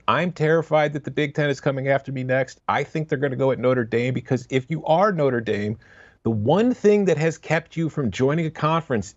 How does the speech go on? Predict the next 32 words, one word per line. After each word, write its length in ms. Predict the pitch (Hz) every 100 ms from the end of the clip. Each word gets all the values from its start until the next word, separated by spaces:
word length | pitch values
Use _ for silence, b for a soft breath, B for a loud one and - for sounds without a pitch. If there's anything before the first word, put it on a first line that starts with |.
| -
throughout 280 | 127 120 87
your 140 | 98
entire 460 | 113 - 156 220 214
history 580 | 247 247 - 143 135 - B B -
has 140 | 127
been 220 | 160 156
that 120 | 147
you 220 | - 139 196
want 240 | 180 165
to 80 | 160
be 120 | 170
able 140 | 165
to 60 | 151
s-, 140 | 139 -
schedule 460 | - - 143 147
independently 680 | - 139 139 131 135 135 123
and 100 | 127
play 240 | - 127 131
your 100 | 131
traditional 500 | - 113 123 - 123
rivals, 520 | 117 123 110 92 87 _ b -
U 280 | 80 110 117
S 160 | 117
C, 460 | 117 123 113 92 - _
Stanford, 880 | - - - 127 127 113 107 82 78 B B
teams 400 | - 135 151 151
in 100 | 151
the 80 | 156
Southeast. 840 | 139 151 156 143 - 165 107 -
Well, 80 | 117
guess 280 | 110 196 -
what? 300 | 190 185 -